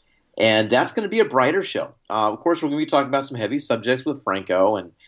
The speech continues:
um, the, uh, Spa-, this, the Spanish Civil War. Uh, we'll talk about the War of Spanish Succession. We'll talk about, uh,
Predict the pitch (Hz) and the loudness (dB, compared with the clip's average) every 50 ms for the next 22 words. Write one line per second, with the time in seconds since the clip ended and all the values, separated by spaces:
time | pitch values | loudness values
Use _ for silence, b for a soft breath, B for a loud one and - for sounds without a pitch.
0 | b b b b _ - - 95 95 95 98 95 95 95 90 - - 104 95 104 | b b b b _ -2 0 2 4 2 2 0 -4 -8 -10 -10 -12 -6 -2 0
1 | 101 101 98 101 98 92 92 92 92 90 - - - - 107 101 - - 101 104 | 0 2 2 4 4 4 4 4 4 2 0 -2 0 0 0 0 0 -2 -2 -2
2 | 101 - - - _ - 104 98 - - 117 107 104 104 101 - - 113 101 107 | -2 -2 -6 -8 _ -2 -2 -2 0 0 2 2 2 0 0 -2 -2 -2 -2 -2
3 | 101 95 104 113 113 113 113 113 113 107 B B B B B B _ - - 98 | -2 0 2 4 6 6 6 6 4 2 B B B B B B _ -2 0 2
4 | 95 95 95 95 92 - 101 101 - 117 113 104 95 107 101 104 98 101 107 110 | 2 2 2 0 0 -4 -8 -4 -2 0 0 0 0 -2 -2 -4 -4 -2 0 0
5 | 110 104 - - 110 101 101 101 - - - - 160 160 160 147 - 160 151 139 | 0 0 -2 -4 -4 -4 -4 -4 -6 -4 -2 0 2 2 2 2 0 -4 -4 -4
6 | 123 104 - - 113 98 98 - 104 90 95 98 92 90 90 87 - 95 90 87 | -6 -10 -8 -4 -2 -2 -2 -4 -8 -8 -6 -6 -6 -6 -6 -6 -4 -2 -2 -2
7 | 87 | -4